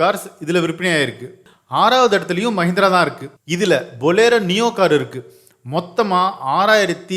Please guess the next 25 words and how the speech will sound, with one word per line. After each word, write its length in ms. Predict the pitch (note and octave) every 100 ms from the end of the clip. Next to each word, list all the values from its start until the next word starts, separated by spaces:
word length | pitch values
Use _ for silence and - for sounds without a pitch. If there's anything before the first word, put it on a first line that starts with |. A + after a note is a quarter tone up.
| D#3
தொள்ளாயிரத்தி 540 | D3+ E3+ F3+ D#3+ F3 F3+ D#3
முப்பது 360 | - A3 F3+ F3
கார்ஸ் 240 | F3 F#3 F#3 D3
விற்பனையாயிருக்கு. 600 | D#3 F#3+ E3+ C#3 A#2 - - _ B2+ E3
ஏழாவது 280 | B3 C4+ A3
இடத்தை 180 | F3+ F3+ D3+
பொறுத்த 200 | D#3+ E3
வரைக்கும் 340 | C#3+ C3+ C3 - - -
கியா 220 | G#3+ C4 A#3+
நிறுவனத்துடைய 680 | G#3 F#3+ F3 - D3 F#3+ F#3 F3
கெரன்ஸ் 360 | G3 A3 -
கார் 180 | F#3 D3 B2
இருக்கு. 200 | A#2 A#2 - _ _
கடந்த 220 | E3+ F3 D#3
ஜூலை 180 | F#3 A#3+ A3
மாசத்துல 340 | G3+ F3+ F#3 E3
மட்டுமே 260 | E3 F3+ F#3+ D3+
ஐயாயிரத்தி 500 | E3+ G#3 F#3+ F#3 G#3 D3+
அறுநூத்தி 340 | D#3+ G#3+ G#3 F#3+
எழுபத்தொன்பது 460 | F#3 F#3 E3+ D3+ C#3+
கார்ஸ் 240 | E3 F3+ D#3+
விற்பனையாயிருக்கு. 580 | D#3 F3 D#3+ C3+ A2 B2 _ _ - D3+
எட்டாவது 360 | D#3 A#3+ A#3 F#3+
இடத்துல 260 | - D3+ D#3+ D#3 B2+ D3
மாருதி 400 | G3 G#3+ A3